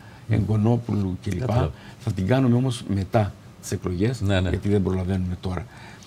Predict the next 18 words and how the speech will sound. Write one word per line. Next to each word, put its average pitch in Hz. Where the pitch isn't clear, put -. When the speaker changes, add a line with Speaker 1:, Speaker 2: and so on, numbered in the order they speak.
Speaker 2:
Ε, 107
αυτή, 107
λοιπόν, 147
η 117
πινακοθήκη, 113
και -
εκεί 113
μέσα 156
έχουμε, 143
σε -
μία 123
αίθουσα, 117
ε, 107
εκθέτουμε 120
μονίμως 110
την 101
συλλογή 101
Κουτουλάκη. 113